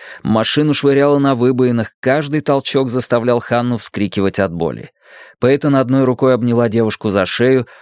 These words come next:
другой — за талию, прижав интерна к себе, чтобы хоть как-то смягчить удары. Они соприкасались лицами.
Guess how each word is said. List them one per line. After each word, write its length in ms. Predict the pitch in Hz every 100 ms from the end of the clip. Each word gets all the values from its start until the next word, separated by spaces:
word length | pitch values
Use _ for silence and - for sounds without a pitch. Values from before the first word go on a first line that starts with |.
| -
другой — 360 | 127 117 131
за 160 | 131 135
талию, 480 | - 107 101 95 92
прижав 440 | - 107 110 110
интерна 420 | 113 113 107 107
к 40 | -
себе, 360 | - 76 131
чтобы 280 | 123 131 110
хоть 260 | - - - -
как-то 340 | 110 104 123
смягчить 560 | - 113 95 - 95 98
удары. 480 | 85 78 71 73 - _ _ _ _ -
Они 260 | 104 131
соприкасались 800 | 127 - 127 131 117 123 120 -
лицами. 520 | 131 139 - 123 -